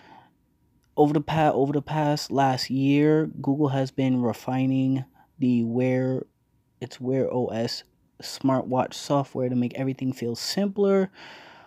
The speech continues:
more intuitive, and easier for you, uh, for people that, uh, use, uh, Wear O S for them to use. But the improvements have gone a long way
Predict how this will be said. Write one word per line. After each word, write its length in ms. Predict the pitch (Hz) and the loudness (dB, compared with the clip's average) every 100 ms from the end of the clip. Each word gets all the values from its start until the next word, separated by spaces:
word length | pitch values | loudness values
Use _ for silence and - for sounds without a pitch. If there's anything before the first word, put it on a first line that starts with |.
| - - | -18 -2
more 280 | 156 185 | 2 4
intuitive, 680 | 190 - 190 175 165 165 160 143 | 2 4 6 6 6 4 2 0
and 200 | 139 - | 0 2
easier 500 | 143 143 139 135 131 | 2 4 2 2 2
for 160 | 127 123 | 0 0
you, 400 | 120 120 113 - | 2 2 0 -4
uh, 380 | 113 107 107 113 | -6 -4 -6 -6
for 420 | - 110 113 104 - | -8 -6 -6 -6 -10
people 260 | - 123 113 | -6 -4 -2
that, 240 | 113 98 _ _ | -4 -4 _ _
uh, 240 | 90 80 - - _ | -12 -10 -10 -14 _
use, 640 | 117 151 180 156 143 143 - | -4 0 0 2 2 0 -8
uh, 220 | 113 107 135 | -4 -4 -6
Wear 200 | - 113 | -4 -2
O 200 | 98 107 | -2 -6
S 240 | 104 113 - | -8 -10 -12
for 200 | - 123 | -10 -6
them 340 | 117 127 123 113 | -2 2 2 0
to 160 | - | -4
use. 300 | 101 92 - - - - - - _ _ _ | -6 -8 -14 -18 -16 -16 -18 -20 _ _ _
But 280 | 135 139 - - - _ _ _ | 2 4 2 -2 -20 _ _ _
the 280 | 156 165 151 | 4 6 8
improvements 600 | 156 160 247 233 220 214 | 6 4 2 4 4 2
have 220 | - 170 | 2 0
gone 200 | 165 165 | 4 4
a 60 | 160 | 6
long 360 | 147 147 147 131 | 6 6 6 4
way 500 | 131 131 135 135 | 2 2 2 -2